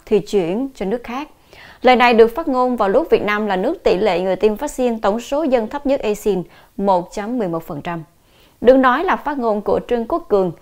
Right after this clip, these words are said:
mà đây là thay mặt cho Nguyễn Thanh Long, đại diện Bộ Y tế, là một nơi rất cần trách nhiệm và trung thực. Chính phủ. Tại sao nói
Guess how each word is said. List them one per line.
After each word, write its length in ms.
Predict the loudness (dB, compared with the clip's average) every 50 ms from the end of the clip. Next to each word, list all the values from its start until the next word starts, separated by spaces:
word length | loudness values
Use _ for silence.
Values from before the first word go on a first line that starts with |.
| _ _ -20 _ -6 -2
mà 120 | 0 2
đây 360 | 4 6 6 6 6 4 2 -2
là 300 | -2 -2 -2 -2 -4 -6
thay 320 | -12 -12 -6 -4 -2 -2 -2
mặt 260 | -2 -2 -4 -4 -6 -8 -10
cho 160 | -10 -8 -6
Nguyễn 300 | -6 -4 -4 -6 -6 -6
Thanh 260 | -8 -10 -10 -8 -8 -6
Long, 280 | -6 -6 -6 -6 -8 -10 -12 _ _
đại 200 | -2 0 0 2
diện 240 | 4 4 4 4 4
Bộ 100 | 2 0
Y 100 | 0 0
tế, 380 | -2 -4 -6 -4 -4 -4 -4 -4 -6 -10 -16 -20 -20 -8 0
là 120 | 4 6
một 140 | 6 6 6
nơi 340 | 4 2 2 2 2 0 0
rất 260 | -2 -4 -6 -2 0
cần 300 | 0 0 2 0 -4 -6
trách 200 | -8 -6 -4 -2
nhiệm 240 | -2 -2 -2 -4 -4
và 120 | -4 -6
trung 340 | -6 -6 -4 -4 -4 -4 -4
thực. 300 | -4 -6 -6 -8 -14 _ _ _ _ _ _ _ _ _ _ _ -2
Chính 160 | -2 -2 0
phủ. 380 | 2 2 4 4 2 2 0 -6 _ _ _ _ _ -20 -20 -20 -20 _ _ _ _ _
Tại 140 | 0 2 2
sao 160 | 0 -2 -2
nói 340 | -2 -2 -2 -4 -4 -6